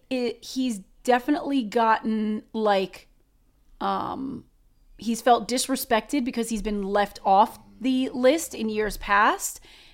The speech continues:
And though this year he made it, he, he's sort of calling for, I guess, some more, um, understanding around the rules and the voting, which I just thought was interesting because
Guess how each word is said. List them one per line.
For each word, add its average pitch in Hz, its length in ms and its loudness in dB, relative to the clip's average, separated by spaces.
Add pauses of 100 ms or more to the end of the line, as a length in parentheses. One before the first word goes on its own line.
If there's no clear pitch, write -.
(120)
And 220 180 2
though 214 300 6
this 233 320 -2
year 220 240 4
he 208 220 -2
made 247 320 2
it, 311 280 2
he, 233 320 -4
he's 214 220 -2
sort 226 200 2
of 214 140 -4
calling 208 400 2
for, 196 220 0
I 190 80 2
guess, 190 340 -4 (260)
some 214 260 -4
more, 196 580 -2
um, 180 420 -2 (100)
understanding 185 680 -4
around 185 240 -6
the 185 80 -8
rules 190 360 -6
and 165 160 -6
the 165 40 -4
voting, 170 380 -4
which 175 180 -6
I 185 80 -2
just 233 260 -6
thought 320 160 4
was 254 140 -2
interesting 190 560 -4
because 196 340 -8